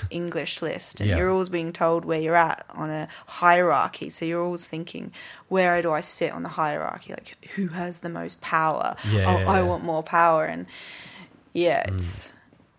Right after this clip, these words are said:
Speaker 2: you know, I'm really passionate about understanding what empowerment is now.
Speaker 1: Yeah.
Speaker 2: Like, not, not from that same place, but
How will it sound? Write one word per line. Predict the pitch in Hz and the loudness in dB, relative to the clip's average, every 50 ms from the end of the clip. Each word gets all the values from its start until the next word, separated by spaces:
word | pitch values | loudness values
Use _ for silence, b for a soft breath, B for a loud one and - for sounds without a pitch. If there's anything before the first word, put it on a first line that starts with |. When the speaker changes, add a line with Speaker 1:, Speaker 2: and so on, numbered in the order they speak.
| _ - - | _ -18 -10
Speaker 2:
you | - 180 | -6 -4
know, | 170 147 | -2 0
I'm | 156 175 190 | 0 0 2
really | 202 208 208 190 175 | 2 4 4 4 2
passionate | 165 180 180 175 185 - - 165 156 - - | 2 4 4 4 4 4 -2 -2 -2 -2 -2
about | 165 - 165 - 80 - - - - - _ _ - | 0 0 2 2 2 0 -2 -4 -10 -18 _ _ -6
understanding | - 175 170 165 170 - - - 165 165 160 156 156 160 | -4 -2 -2 -2 -4 -4 -4 -4 -2 -2 -2 -4 -4 -4
what | 160 170 - - - - | -4 -4 -4 -4 -6 -8
empowerment | - 165 160 - - 320 165 160 156 156 156 156 151 - | -10 -8 -8 -6 -2 2 2 2 2 2 -4 -6 -6 -4
is | 165 170 170 - - | -4 -4 -4 -4 -6
now. | - - - - 50 - - - | -6 -6 -6 -6 -8 -10 -12 -8
Speaker 1:
Yeah. | - 95 92 | -4 -2 0
Speaker 2:
Like, | 85 80 - - | 0 0 -2 -4
not, | 175 160 143 - - - - | -4 -6 -6 -6 -10 -12 -10
not | 170 170 147 - - - | -8 -8 -8 -8 -10 -14
from | - - - 156 156 156 156 | -12 -8 -8 -6 -6 -6 -4
that | 151 151 147 - - | -4 -4 -4 -4 -6
same | - - 165 156 156 156 | -6 -4 -4 -4 -4 -6
place, | - - - 156 156 156 - - - | -6 -4 -2 0 0 -2 -4 -6 -10
but | - 147 - - | -8 -8 -10 -10